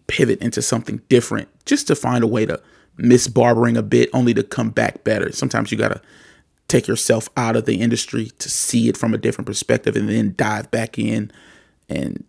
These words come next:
and, and work your way through in a better, uh, way. Um, but to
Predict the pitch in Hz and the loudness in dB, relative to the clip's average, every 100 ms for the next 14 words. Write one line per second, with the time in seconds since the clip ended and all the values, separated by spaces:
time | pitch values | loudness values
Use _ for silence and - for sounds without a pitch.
0 | - 101 - - - - 123 127 - 117 | -8 -6 -6 -8 -8 -4 2 2 4 0
1 | 110 117 110 104 - _ _ _ - - | 2 2 2 0 -4 _ _ _ -10 -2
2 | 120 123 107 101 - - 113 104 _ _ | 2 4 2 -4 -10 -6 -4 -4 _ _
3 | - 123 117 110 107 104 - 117 101 90 | 2 4 6 2 2 -4 -4 -4 -4 -4
4 | - - - _ _ 110 107 - _ _ | -6 -10 -16 _ _ -2 -2 -6 _ _
5 | - - - - _ _ - 127 123 120 | -20 -20 -20 -20 _ _ 0 2 2 2
6 | 110 95 - _ _ _ 185 165 - _ | -2 -4 -8 _ _ _ 8 8 6 _
7 | _ _ _ _ _ _ _ _ _ _ | _ _ _ _ _ _ _ _ _ _
8 | _ - - 127 120 120 117 113 110 | _ 0 6 6 6 4 4 2 -2